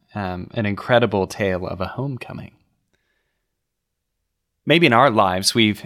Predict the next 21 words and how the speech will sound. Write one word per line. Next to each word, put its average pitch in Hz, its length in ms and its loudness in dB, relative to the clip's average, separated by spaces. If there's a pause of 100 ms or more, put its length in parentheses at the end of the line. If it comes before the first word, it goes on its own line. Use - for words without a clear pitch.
experienced 110 680 0
returns, 98 640 -4 (240)
returning 110 420 2
home, 110 560 2 (540)
perhaps 101 400 0
after 98 200 0
we've 98 160 0
moved 98 280 -2
away, 98 400 2
or, 95 180 -2
or 123 220 2
even 165 200 2
just 104 220 -4
a 107 60 -6
visit 151 420 -4
back 101 300 -2
to 98 340 -6
where 104 320 -4
we've 98 220 -6
once 92 260 -4
belonged. 104 640 -10